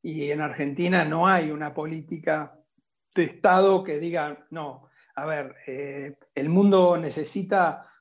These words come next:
productos renovables, tenemos una de las cuencas fotosintéticas más eficientes del mundo, tenemos que tapar de conectividad a toda la cuenca fotosintética para poder, para que los productores puedan levantar datos en tiempo real y tomar decisiones mucho más objetivas porque es una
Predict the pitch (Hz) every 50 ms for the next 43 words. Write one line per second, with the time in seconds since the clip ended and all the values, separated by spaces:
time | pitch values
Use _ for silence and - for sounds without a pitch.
0 | _ - 165 147 165 185 190 185 202 175 156 165 165 165 165 165 165 151 147 143
1 | 143 139 143 143 139 - 156 160 185 190 185 185 190 185 185 180 175 175 165 -
2 | - - 175 180 180 185 170 - - 175 175 175 165 - 156 151 151 175 170 170
3 | 170 170 165 143 165 170 - 180 165 - 156 147 175 180 175 170 175 156 160 156
4 | 160 175 190 208 220 220 202 180 - - _ _ _ _ _ _ _ - 156 185
5 | 196 214 208 208 - 185 151 190 170 165 165 214 226 233 226 214 190 - 180 170
6 | 160 160 151 - - 165 160 160 170 196 214 208 202 190 196 202 190 196 190 180
7 | 170 - - 185 185 175 190 175 - 170 151 - 170 - - 160 156 151 190 190
8 | 185 220 190 180 165 - 147 147 143 139 - 160 165 175 185 190 190 190 - _
9 | _ _ _ _ _ - 156 151 147 151 - - - - 156 151 156 202 208 196
10 | 196 196 196 190 190 185 170 160 165 156 156 160 151 - 190 185 185 185 190 196
11 | 190 208 180 - 160 160 156 165 190 185 180 180 175 175 151 156 165 180 202 214
12 | 226 220 - _ _ _ - 156 - 175 165 170 180 190 185 175 131 160 156 -
13 | 196 196 185 151 170 196 190 202 196 185 190 185 190 180 180 - 156 147 - 214
14 | 226 214 - - 160 147 156 165 170 160 - 185 175 165 160 151 147 143 -